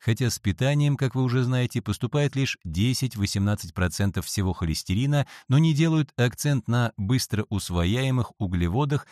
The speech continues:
рафинированном сахаре и продуктах с их содержанием, хотя для сердца и сосудов они наносят больший вред, чем жирные продукты. Пятое.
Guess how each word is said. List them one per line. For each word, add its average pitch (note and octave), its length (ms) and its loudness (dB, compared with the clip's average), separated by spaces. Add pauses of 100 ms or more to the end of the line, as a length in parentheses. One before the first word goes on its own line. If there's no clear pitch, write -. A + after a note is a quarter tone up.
(140)
рафинированном A2+ 720 2
сахаре B2 460 0
и G#2+ 180 -2
продуктах G#2 640 -2
с - 120 -4
их A2+ 180 -2
содержанием, G2+ 840 0 (180)
хотя G#2 320 0
для F#2 200 2
сердца G2 380 -2
и E2+ 40 2
сосудов C#3+ 540 -2 (120)
они D#3 220 2
наносят D3+ 420 2 (220)
больший F#2+ 480 2
вред, G2 260 0
чем G2+ 300 0
жирные D#2 400 -2
продукты. A#2+ 560 -4 (720)
Пятое. G2 500 0